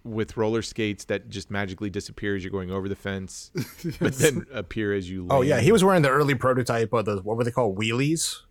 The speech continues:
Speaker 2: Oh, yeah, the wheelies.
Speaker 3: Yeah.
Speaker 2: Yeah, Troy. They were wheelies, okay?
Speaker 1: And
Speaker 2: Jeez.
Speaker 1: yeah, and so they, <laughs> they take on an entire army of prolet-, pro-, proleta-, protectorates. <laughs>
Speaker 2: Protectorates.
Speaker 1: Sorry.
Speaker 2: Jesus H Christ.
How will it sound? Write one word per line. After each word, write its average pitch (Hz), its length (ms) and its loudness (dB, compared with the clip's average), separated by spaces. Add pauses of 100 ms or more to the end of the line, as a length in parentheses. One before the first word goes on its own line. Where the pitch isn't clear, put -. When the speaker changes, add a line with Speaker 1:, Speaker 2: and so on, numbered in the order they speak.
(480)
Speaker 2:
Oh, 277 140 4
yeah, 285 180 6
the 185 60 4
wheelies. 208 500 4
Speaker 3:
Yeah. 247 120 6
Speaker 2:
Yeah, 202 40 6
Troy. 156 340 0 (200)
They 196 100 8
were 180 120 6
wheelies, 160 600 0
okay? 170 400 -2 (360)
Speaker 1:
And 113 380 -4 (240)
Speaker 2:
Jeez. 151 440 -4
Speaker 1:
yeah, 110 440 0 (200)
and 110 220 -4
so - 200 0
they, 107 300 4 (360)
<laughs> - 360 -20
they 131 220 -2
take 143 320 -2
on 123 240 -2
an 104 120 -4
entire 104 840 -2 (480)
army 107 320 -4
of 98 140 -6
prolet-, 101 420 -2 (240)
pro-, 107 280 -6 (420)
proleta-, 107 680 -2 (100)
protectorates. - 1000 0
<laughs> - 80 -10
Speaker 2:
Protectorates. 175 1040 2
Speaker 1:
Sorry. - 100 -12
Speaker 2:
Jesus 185 720 4
H 180 440 4
Christ. 190 580 6